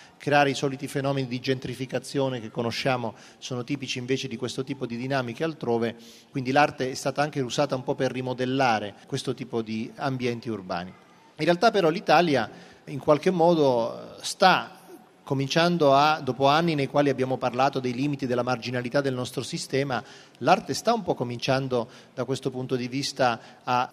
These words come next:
far passare il messaggio di un paese che con tutte le sue difficoltà e tutte le sue contraddizioni però sta tornando a essere un paese interessante. E da questo punto di vista allora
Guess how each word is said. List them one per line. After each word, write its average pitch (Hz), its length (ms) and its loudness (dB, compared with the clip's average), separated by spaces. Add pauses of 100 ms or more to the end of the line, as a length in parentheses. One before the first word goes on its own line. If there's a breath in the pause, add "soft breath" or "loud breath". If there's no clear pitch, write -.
far - 440 2
passare 170 580 6
il 135 80 2
messaggio 143 680 2
di 131 80 0
un 143 140 0
paese 156 440 4
che 123 120 -8
con 131 180 -2
tutte 175 240 -6
le 135 80 0
sue 143 160 0
difficoltà 135 600 0
e 120 120 0
tutte 143 240 -6
le 135 80 0
sue 139 140 0
contraddizioni 139 920 -2
però 123 340 2 (200 loud breath)
sta - 260 2
tornando 139 420 2
a 131 60 6
essere 127 300 0
un 120 80 -4
paese 117 300 -4
interessante. 107 880 -6 (420 loud breath)
E 135 80 -8
da 139 120 0
questo 156 240 -2
punto 156 260 -2
di 175 100 0
vista 143 320 -2
allora 127 380 2